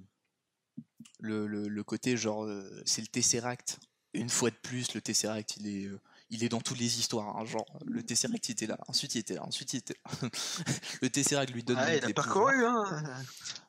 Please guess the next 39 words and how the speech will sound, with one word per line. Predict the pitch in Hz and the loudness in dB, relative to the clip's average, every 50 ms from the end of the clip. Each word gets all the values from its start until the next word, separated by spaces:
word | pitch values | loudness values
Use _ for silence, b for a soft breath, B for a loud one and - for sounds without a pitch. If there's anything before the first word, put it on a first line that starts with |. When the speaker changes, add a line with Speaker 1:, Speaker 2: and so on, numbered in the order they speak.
| _ - | _ -2
Speaker 1:
Euh, | - 123 120 120 113 110 110 - - 67 - 95 92 78 76 - 64 85 101 85 78 82 107 | 0 2 4 4 4 4 2 0 -2 -4 -8 -8 -8 -8 -6 -6 -4 -4 -4 -4 -4 -2 0
je | - - - | 0 2 4
la | 120 113 | 4 2
trouve, | - - - 131 117 113 107 | 2 0 -2 -4 -2 -2 0
euh, | 107 104 104 104 104 104 107 107 104 101 - - - - - _ _ _ | 0 2 2 2 2 2 2 0 0 -2 -4 -6 -10 -14 -20 _ _ _
hyper | - 127 - - 120 - - | -16 -4 -2 -2 0 0 -2
classe. | - - 104 107 - - - - - - - _ _ _ - - - | -2 -2 -2 0 2 2 2 0 -2 -6 -12 _ _ _ -20 -14 -8
Euh, | 101 104 104 107 104 104 101 104 104 104 104 104 101 - - - - - - - - | -6 -4 -2 -2 -2 -4 -4 -4 -6 -6 -4 -4 -4 -4 -6 -10 -14 -14 -14 -10 -6
genre | - - 110 104 - | -4 -2 -2 -2 -2
quand, | - 117 110 107 107 107 | -2 0 0 2 2 2
euh, | 104 101 104 101 101 101 101 101 - - | 0 0 -2 -4 -6 -8 -10 -12 -6 -2
tu | - - | 0 2
sais, | 117 | 4
elle | 107 101 | 4 4
est | 101 | 4
avec | 101 101 101 | 2 2 2
sa | - - 101 101 | 2 0 0 -2
fameuse | - - 110 104 107 110 107 98 - | 0 0 0 0 0 0 0 0 0
crête | - - - 117 107 - - | 0 0 0 0 2 2 2
iroquoise | 123 110 - 110 110 - - 120 113 110 110 110 107 95 104 | 0 2 2 0 0 0 0 2 4 4 4 4 2 0 -2
et | 101 | -2
tout, | - - - 117 110 | -4 -6 -4 -2 -2
et | 101 | -2
qu'elle | 101 - 92 104 104 101 | 0 -2 -4 -4 -4 0
dégomme | 113 120 113 - 123 117 113 107 | 0 2 2 4 2 2 2 0
des | 110 110 | 0 2
vaisseaux | 104 110 110 107 - - 127 120 117 110 | 2 4 4 4 4 2 2 2 2 2
à | 107 | 2
la | 104 107 113 | 0 0 -2
fin, | - - 123 113 | -2 -2 -2 -2
enfin, | 110 - - - | -4 -6 -4 -2
c'est, | - - 104 104 110 B B B B B B B B B B B B B B - | 0 0 0 0 -2 B B B B B B B B B B B B B B -2
c'est | - - | 0 2
jouissif, | 113 110 120 131 139 - - 131 127 - | 2 2 2 4 4 4 4 2 0 -2
quoi, | - 110 | -2 -2
genre | 101 98 104 - | -2 -2 -2 -2
t'es | - | 0
en | 110 | 0
mode | 110 110 | 0 -2